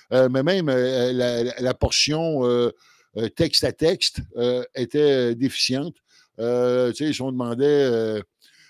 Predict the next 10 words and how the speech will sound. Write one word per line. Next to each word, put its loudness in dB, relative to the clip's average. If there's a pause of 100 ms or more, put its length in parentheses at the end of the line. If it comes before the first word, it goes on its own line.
(280)
euh, 0
quelle 0
est 2
la 2
différence -6
entre -2
Barack 0 (160)
Obama 0
et -6
Hitler, 2